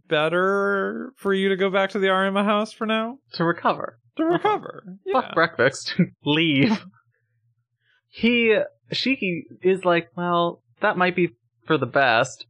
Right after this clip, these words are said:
Speaker 2: And then Akiha pops out of her chair and says, "Oh, no, no, no, no, no, no,
Speaker 1: Oh.
Speaker 2: no, no."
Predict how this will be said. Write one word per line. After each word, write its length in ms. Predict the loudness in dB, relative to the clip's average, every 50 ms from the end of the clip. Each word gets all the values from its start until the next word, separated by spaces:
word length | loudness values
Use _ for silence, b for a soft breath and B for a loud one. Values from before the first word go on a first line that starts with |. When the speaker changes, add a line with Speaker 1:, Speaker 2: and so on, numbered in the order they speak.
| _
Speaker 2:
And 140 | 2 2 4
then 340 | 4 2 2 2 0 -2 -6 -8 -12 _ _ _ _
Akiha 600 | -2 -2 0 0 0 2 2 2 2 2 0 -2 -6 -12 _ _ _ _ _
pops 260 | 0 0 0 0 2
out 140 | 0 0 2
of 20 | 2
her 100 | 0 0
chair 220 | 0 0 0 2
and 100 | 0 0
says, 200 | -2 -4 -4 -2 0
"Oh, 300 | 2 2 4 2 2 0
no, 220 | -2 0 0 0
no, 100 | 0 -2
no, 180 | -2 -2 -2 -2
no, 140 | -2 -2 -2
no, 300 | 0 0 2 2 2 0
no, 180 | 0 0 -2
Speaker 1:
Oh. 40 | -2
Speaker 2:
no, 400 | 0 0 0 2 2 2 0 0
no." 400 | -2 -2 -4 -4 -2 -2 -2 -2